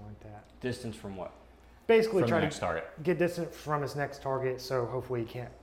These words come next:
Speaker 1: get any retaliation.
Speaker 2: Honestly, that's, I mean, as long as you can reach your next target, uh, uh,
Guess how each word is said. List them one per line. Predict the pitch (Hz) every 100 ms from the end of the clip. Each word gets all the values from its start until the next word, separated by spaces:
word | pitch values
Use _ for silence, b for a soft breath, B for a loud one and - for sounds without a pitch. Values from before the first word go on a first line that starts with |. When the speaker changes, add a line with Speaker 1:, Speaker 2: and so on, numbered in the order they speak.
| - -
Speaker 1:
get | 123
any | 113
retaliation. | 107 - 110 98 98 -
Speaker 2:
Honestly, | 127 139 156
that's, | 123 107 - - -
I | 90
mean, | 98 92
as | 92
long | 104 110
as |
you | 110
can | 107 110
reach | 113 -
your | 110
next | 110 107
target, | 110 123 101 104 104
uh, |
uh, | 101 95 95